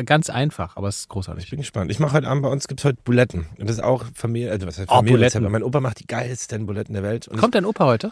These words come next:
Speaker 2: Nee, aber ich versuch sie nachzumachen, wie er, aber ich
Speaker 1: Oh.
Speaker 2: bin, ich hab's noch nicht geschafft.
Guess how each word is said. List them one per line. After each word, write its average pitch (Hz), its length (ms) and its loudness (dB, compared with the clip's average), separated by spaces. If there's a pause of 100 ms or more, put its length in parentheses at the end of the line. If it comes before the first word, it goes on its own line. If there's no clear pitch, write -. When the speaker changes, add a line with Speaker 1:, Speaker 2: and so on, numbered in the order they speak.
(120)
Speaker 2:
Nee, 127 380 2
aber 139 180 4
ich 120 60 -2
versuch 139 240 -2
sie 135 140 -2
nachzumachen, 139 1000 -4
wie 113 220 -6
er, 135 220 2
aber 127 100 -2
ich 120 100 -4
Speaker 1:
Oh. 127 140 4
Speaker 2:
bin, 160 260 6
ich 135 80 0
hab's - 240 -4
noch 139 120 0
nicht 131 180 -4
geschafft. 123 340 -6